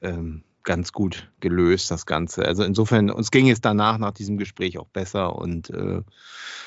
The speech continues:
ja, hoffen wir mal, dass, dass, äh, wir das so ein bisschen in diesem, in seinem Geiste auch fortführen. Ich denke, das haben wir ja auch mit dieser, äh, mit unserem Podcast Allianz Brisanz auch so ein bisschen aufgenommen, so ein bisschen das Ganze mit dem Augenzwinkern und, äh, die Rivalität jetzt nicht so in den Vordergrund schieben, sondern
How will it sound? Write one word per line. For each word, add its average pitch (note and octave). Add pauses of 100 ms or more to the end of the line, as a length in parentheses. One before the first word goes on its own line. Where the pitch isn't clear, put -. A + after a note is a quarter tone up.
(120)
ja, G#2+
hoffen B2+
wir B2+
mal, A#2+
dass, A#2+
dass, A#2
äh, A#2
wir B2
das A#2
so C3
ein G#2+
bisschen A#2+
in A2+
diesem, A2
in A2+
seinem B2
Geiste A#2+
auch A2
fortführen. C3
Ich A2
denke, B2+
das A2
haben B2+
wir A#2+
ja G#2+
auch G2+
mit G#2+
dieser, G#2+
äh, G#2+
mit G#2
unserem G2
Podcast G2+ (640)
Allianz G#2+
Brisanz G#2
auch G#2
so A2
ein G2+
bisschen G2+
aufgenommen, G2
so G2+
ein G2+
bisschen G2+
das G2
Ganze F#2+
mit F#2
dem F#2+
Augenzwinkern G2+
und, F2+
äh, F#2
die F#2+
Rivalität F#2
jetzt F2+
nicht F#2
so F#2+
in F2+
den F#2
Vordergrund A2
schieben, G#2+
sondern G2